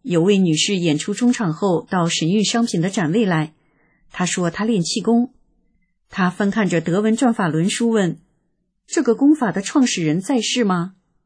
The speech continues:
某个词让她一听就想到要控制人的什么组织，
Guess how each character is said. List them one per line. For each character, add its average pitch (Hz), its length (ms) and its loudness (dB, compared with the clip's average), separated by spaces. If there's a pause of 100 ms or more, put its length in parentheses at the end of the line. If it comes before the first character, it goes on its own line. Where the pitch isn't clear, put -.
(340)
某 180 140 2
个 196 120 0
词 208 260 -4
让 226 160 0
她 240 140 0
一 269 140 4
听 285 440 2
就 262 220 0
想 160 260 -2
到 202 200 0
要 214 160 0
控 269 200 4
制 269 140 0
人 170 200 0
的 269 60 0
什 175 200 -2
么 226 80 0
组 185 200 -6
织， - 340 -4